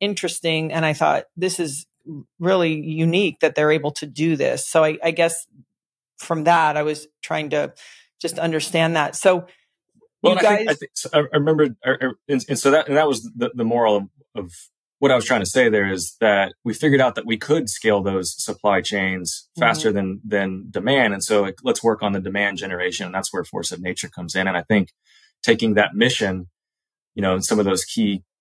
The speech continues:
Speaker 2: you know, themes and concepts in the ethos of Epic and, and converting it from ounces to pounds and meat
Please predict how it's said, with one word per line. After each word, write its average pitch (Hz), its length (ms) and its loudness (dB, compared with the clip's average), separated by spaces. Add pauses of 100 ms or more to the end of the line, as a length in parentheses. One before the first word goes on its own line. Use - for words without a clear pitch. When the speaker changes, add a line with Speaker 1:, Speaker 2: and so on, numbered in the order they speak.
(140)
Speaker 2:
you 113 80 -8
know, 92 80 -4
themes 113 400 2
and 87 120 -6
concepts 98 480 0
in 90 60 -8
the 87 80 -8
ethos 98 400 0
of 92 140 -4
Epic 95 420 0
and, 90 260 -6
and 101 140 -4
converting 95 440 -4
it 92 160 -6
from 92 120 -10
ounces 87 560 -4
to 104 120 -14
pounds 101 680 0 (440)
and 92 120 -6
meat 120 320 2